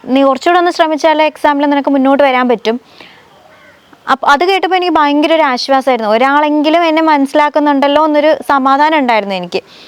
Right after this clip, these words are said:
അപ്പോൾ, ആ, എന്തായാലും പുള്ളി പറഞ്ഞ സ്ഥിതിക്ക് ഒന്നുകൂടി ശ്രമിച്ച് നോക്കാമെന്നുള്ള രീതിക്ക് ഞാൻ വീണ്ടും ഒന്നുകൂടി പഠിക്കാൻ തീരുമാനിച്ചു. ആ സമയത്താണ്, ആ, ബിവറേജ് എൽ ഡിയുടെ എക്സാം വരുന്നത്.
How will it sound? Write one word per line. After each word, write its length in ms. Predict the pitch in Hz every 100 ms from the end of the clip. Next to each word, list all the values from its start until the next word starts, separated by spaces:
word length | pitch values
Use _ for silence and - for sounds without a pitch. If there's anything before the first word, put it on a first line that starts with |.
| - - - _ _ - _ -
അപ്പോൾ, 280 | 226 254 262 -
ആ, 80 | 214 208 214 208 208 -
എന്തായാലും 420 | 233 254 302 370
പുള്ളി 180 | 349 339
പറഞ്ഞ 240 | 349 320
സ്ഥിതിക്ക് 320 | 320 320 302 330
ഒന്നുകൂടി 460 | 294 294 311 370
ശ്രമിച്ച് 360 | 339 339 311 349
നോക്കാമെന്നുള്ള 600 | 330 311 330 320 320 330
രീതിക്ക് 320 | 311 285 294
ഞാൻ 200 | 320 311
വീണ്ടും 260 | 311 320 311
ഒന്നുകൂടി 220 | 269 269
പഠിക്കാൻ 360 | 262 220 226
തീരുമാനിച്ചു. 440 | 214 190 185 175 - - 262
ആ 120 | 302
സമയത്താണ്, 720 | 359 330 302 294 269 277 -
ആ, 100 | 220
ബിവറേജ് 480 | 214 262 285 311 339
എൽ 100 | 311
ഡിയുടെ 180 | 302 262
എക്സാം 360 | - 240 240
വരുന്നത്. 380 | 214 165 165